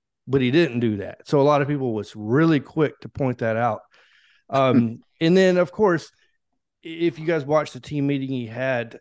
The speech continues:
Speaker 1: Deion is flashy, yes, but I feel like when it comes to coaching, he's not, 'cause when he addresses the team,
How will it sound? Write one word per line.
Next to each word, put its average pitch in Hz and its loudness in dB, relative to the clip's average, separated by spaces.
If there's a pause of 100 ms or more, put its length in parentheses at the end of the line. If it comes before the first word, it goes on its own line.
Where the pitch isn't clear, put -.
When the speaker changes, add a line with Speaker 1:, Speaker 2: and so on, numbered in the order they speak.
(160)
Speaker 1:
Deion 202 2
is 123 -4 (120)
flashy, 139 -2 (280)
yes, 123 0
but 123 -2
I 127 2
feel 151 0
like 143 2
when 143 -2
it - -10
comes 135 -4
to 107 -10
coaching, 143 -2
he's 113 -6
not, 120 0
'cause 123 -4
when 147 0
he 156 -2 (100)
addresses 131 -2
the 117 -6
team, 120 -4